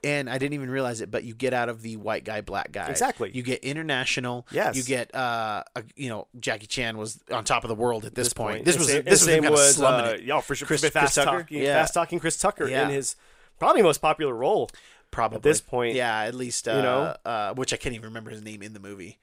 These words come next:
Speaker 2: I can't either.
Speaker 1: Yeah.
Speaker 2: Um, but I think he's, I think the movie's great. I haven't
Speaker 1: Yeah.
Speaker 2: watched it in a while. Brett Ratner vehicle?
Speaker 1: Yeah, Brett Ratner vehicle. Yeah, I believe his intellectual property.
Speaker 2: Right, he's done all of 'em. Kinda
Speaker 1: Yep.
Speaker 2: like the Richard, new Richard Donner here.
Speaker 1: There you go. And there is consistency
Speaker 2: There
Speaker 1: in
Speaker 2: is
Speaker 1: there.
Speaker 2: consistency.
Speaker 1: Um,
Speaker 2: It's, it's good, though. I, I enjoyed, uh, like I said, the first one's great.
Speaker 1: Mm-hmm.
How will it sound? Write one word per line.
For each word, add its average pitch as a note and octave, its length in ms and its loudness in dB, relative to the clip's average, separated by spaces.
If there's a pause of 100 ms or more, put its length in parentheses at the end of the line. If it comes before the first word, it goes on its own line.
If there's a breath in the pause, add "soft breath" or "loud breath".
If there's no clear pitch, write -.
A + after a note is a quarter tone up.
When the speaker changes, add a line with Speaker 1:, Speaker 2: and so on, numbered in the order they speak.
(140)
Speaker 2:
I A#2+ 60 -8
can't G#2+ 200 -8
either. G2+ 240 -8
Speaker 1:
Yeah. F#2 280 -6 (160)
Speaker 2:
Um, A#2 240 -2
but C#3+ 80 4
I E3+ 40 4
think A3+ 180 -2
he's, G3 200 -2 (100)
I F3+ 120 0
think G#3+ 160 0
the F3+ 80 4
movie's C#3 320 -4
great. B2+ 200 -4
I D#3+ 100 2
haven't G#3 180 4
Speaker 1:
Yeah. C#3+ 40 2
Speaker 2:
watched C#3 160 4
it C3+ 40 -4
in C3 60 0
a - 0 -
while. B2+ 100 2
Brett G3 220 4
Ratner A3+ 380 2
vehicle? A#3 300 -6
Speaker 1:
Yeah, D3+ 160 0
Brett D3+ 240 0
Ratner F3+ 320 -4
vehicle. C3+ 340 -6
Yeah, C3 220 2
I B2 100 -2
believe C3 300 -4
his B2+ 160 -4
intellectual A2+ 640 -10
property. A#2 420 -8
Speaker 2:
Right, D#3 140 6
he's D3+ 140 0
done D#3+ 160 4
all G#3+ 160 4
of C3 80 -4
'em. G2+ 60 -6
Kinda D3 200 0
Speaker 1:
Yep. D#3 120 6
Speaker 2:
like C3 120 -2
the C3+ 80 -6
Richard, C#3 340 -2
new C#3 140 -2
Richard C3 320 -6
Donner C3+ 380 0
here. B2+ 160 -6
Speaker 1:
There C3+ 140 -4
you D#3 100 -6
go. C#3+ 260 4
And D#3+ 240 -2
there F3 100 8
is F#3 140 6
consistency D3 640 -2
Speaker 2:
There F#3 80 4
Speaker 1:
in D#4 60 2
Speaker 2:
is E4+ 100 0
Speaker 1:
there. B2+ 80 0
Speaker 2:
consistency. B2 580 0
Speaker 1:
Um, B2+ 400 0
Speaker 2:
It's, G#3+ 180 0
it's D#4 200 2
good, E4 240 0
though. D3+ 120 4
I, E3 180 4
I F#3 160 0
enjoyed, G3 380 0
uh, D#3+ 220 2
like D3 160 -2
I C#3+ 40 -6
said, C3 140 -8
the A#2 60 -8
first C#3 260 -4
one's B2+ 160 -4
great. G#2+ 440 -4
Speaker 1:
Mm-hmm. A2+ 240 -10